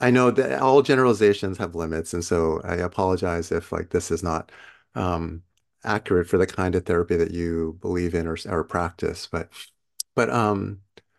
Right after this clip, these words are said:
I would say that a, a, most forms of therapy, I think, um, kinda can, like, at least implicitly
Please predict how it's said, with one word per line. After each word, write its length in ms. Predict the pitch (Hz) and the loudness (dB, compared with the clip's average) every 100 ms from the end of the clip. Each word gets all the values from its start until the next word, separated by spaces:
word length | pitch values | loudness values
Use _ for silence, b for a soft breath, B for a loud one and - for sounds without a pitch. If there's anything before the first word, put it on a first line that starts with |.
| _ - | _ 0
I 80 | 123 | 4
would 220 | 131 139 | 6 4
say 240 | - 147 | 4 4
that 140 | 131 - | 4 2
a, 240 | 117 117 - | -2 -2 -4
a, 140 | - - _ _ _ _ _ _ _ _ _ _ _ _ _ - | -8 -10 _ _ _ _ _ _ _ _ _ _ _ _ _ 0
most 360 | 120 117 135 | 4 4 4
forms 340 | - 117 104 107 | 2 2 2 0
of 120 | 98 | -2
therapy, 580 | - 92 90 - 87 85 | 0 0 0 -2 -4 -4
I 120 | 92 | -8
think, 460 | - 87 87 - - - | -6 -6 -6 -12 -14 -4
um, 420 | 90 82 85 82 _ _ _ _ _ _ - b b _ _ _ _ _ - | -2 -2 -6 -12 _ _ _ _ _ _ -20 b b _ _ _ _ _ -2
kinda 240 | 147 151 | 0 0
can, 300 | - 135 123 - | 2 0 -2 -2
like, 200 | 117 107 _ _ _ _ 143 147 151 | -2 -2 _ _ _ _ -18 -16 -4
at 120 | 143 127 | 0 2
least 220 | 139 - | 2 0
implicitly 1040 | 113 - 123 - 113 104 95 92 95 | -2 0 0 0 -2 0 -2 -4 -8